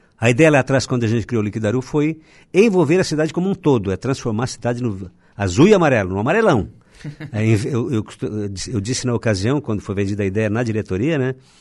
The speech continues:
Speaker 1: Envelopar a cidade, né?
Speaker 2: Uhum.
Speaker 1: Vou passar no, no, na, nas ruas e ver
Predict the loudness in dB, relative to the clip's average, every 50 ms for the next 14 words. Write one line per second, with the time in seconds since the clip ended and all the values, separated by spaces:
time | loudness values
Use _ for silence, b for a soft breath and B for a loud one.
0 | b b b b b b 2 4 6 6 6 4 6 6 6 6 6 4 2 2
1 | 2 2 2 2 0 0 -2 0 0 0 0 -2 -2 -2 -4 -4 -8 _ _ -14
2 | -12 -12 -12 -14 -16 _ _ -14 -12 -8 -4 -4 -4 -4 -2 -2 0 0 2 2
3 | 0 0 -2 -4 -4 -4 -4 -6 -4 -4 -6 -6 -6 -4 -2 -2 -2 -2 -2 -2
4 | -4 -2 0 -2 -2 -4